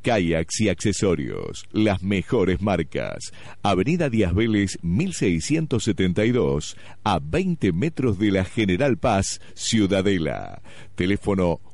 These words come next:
cuarenta y cuatro ochenta y ocho, ocho siete seis siete. Facebook, Pesca Play. Web,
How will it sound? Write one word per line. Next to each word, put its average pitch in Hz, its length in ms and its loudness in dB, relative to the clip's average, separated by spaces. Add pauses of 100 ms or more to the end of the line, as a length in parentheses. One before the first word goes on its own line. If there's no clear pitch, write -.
cuarenta 98 400 2
y 80 80 0
cuatro 135 400 0
ochenta 95 420 2
y 95 100 4
ocho, 95 380 2 (100)
ocho 139 380 0
siete 139 480 -2
seis 110 340 0
siete. 65 680 -2 (300)
Facebook, 87 680 2 (260)
Pesca 147 420 -2
Play. 71 680 -2 (260)
Web, 69 580 2